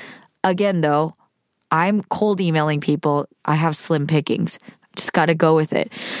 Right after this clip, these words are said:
So he was my one response. I got another response. I ended up talking with four managers in total, which is really, really incredible. Um,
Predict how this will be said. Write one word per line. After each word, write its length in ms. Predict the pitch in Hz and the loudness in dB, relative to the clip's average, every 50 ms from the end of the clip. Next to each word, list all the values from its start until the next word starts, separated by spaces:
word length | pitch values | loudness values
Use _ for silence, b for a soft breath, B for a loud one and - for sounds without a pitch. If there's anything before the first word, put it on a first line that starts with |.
| B B B | B B B
So 180 | B - 185 | B -2 -2
he 200 | 185 175 202 220 | 0 0 0 0
was 180 | 226 240 226 - | 0 0 -2 -2
my 160 | 226 220 214 | -2 0 0
one 400 | 196 180 175 175 170 170 170 165 | 0 2 2 2 2 2 2 0
response. 520 | 165 170 160 - - - 160 160 160 160 - | 0 -2 -2 -2 -2 -2 0 0 0 0 0
I 100 | 175 170 | -2 0
got 240 | - 165 165 180 | 0 0 0 2
another 300 | 185 180 175 170 165 165 | 0 0 2 2 2 2
response. 420 | 160 160 - - - 156 156 160 - | 2 0 0 0 0 0 0 0 0
I 100 | - - _ - | -4 -6 _ -2
ended 200 | 185 202 254 285 | 0 0 2 0
up 120 | 285 - - | 0 -2 -4
talking 420 | - - 180 180 170 - 175 160 | -2 0 0 0 0 -2 -2 -2
with 180 | 156 151 147 - | -2 -2 -4 -2
four 300 | - 170 165 165 175 165 | 0 0 2 2 2 2
managers 520 | 156 151 156 165 165 156 160 147 147 - | 2 2 2 2 2 2 0 0 0 0
in 120 | 143 143 | -2 -4
total, 360 | - - - 156 151 139 113 - | -2 0 0 2 2 2 0 -2
which 220 | - 156 - - | -2 -2 0 0
is 180 | 160 151 - - _ _ _ _ _ _ _ - | 0 0 -2 -4 _ _ _ _ _ _ _ -8
really, 420 | 180 185 196 233 269 269 254 214 | -2 0 2 2 2 2 2 2
really 280 | 190 180 175 160 160 156 | 2 2 2 2 0 0
incredible. 680 | 151 156 - - 160 156 151 147 147 147 143 147 156 - B B B B B B B B B B _ - | -2 -2 0 0 0 2 2 0 2 2 0 0 -2 -4 B B B B B B B B B B _ -2
Um, 540 | 180 175 170 165 160 147 156 151 147 - | 0 2 2 2 0 0 -2 -4 -6 -6